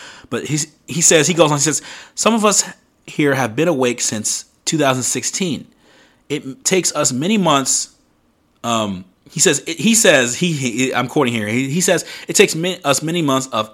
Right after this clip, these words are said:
ass-busting work just to convince the sleepers that Hillary Rodham Clinton was a pedophile or that the deep state even exists. Later, the woke ones pushed the fact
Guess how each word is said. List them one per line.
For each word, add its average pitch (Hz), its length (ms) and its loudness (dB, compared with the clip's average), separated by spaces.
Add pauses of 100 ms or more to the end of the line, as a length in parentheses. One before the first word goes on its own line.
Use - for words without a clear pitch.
ass-busting 120 760 0
work 110 320 -2
just 165 240 0
to 156 60 -2
convince 123 380 -2 (200)
the 107 100 -4
sleepers 139 680 2 (240)
that 147 160 2
Hillary 220 480 6
Rodham 135 520 2
Clinton 117 560 -2 (160)
was 127 160 2
a 139 80 0
pedophile 101 720 0
or 123 100 0
that 123 140 -2
the 113 60 -6
deep 156 260 -8
state 143 280 -6
even 104 220 -8
exists. 113 540 -2 (300)
Later, 180 240 6
the 156 140 4
woke 135 440 0
ones 117 320 -2
pushed - 460 -6
the 113 60 -12
fact 123 400 -4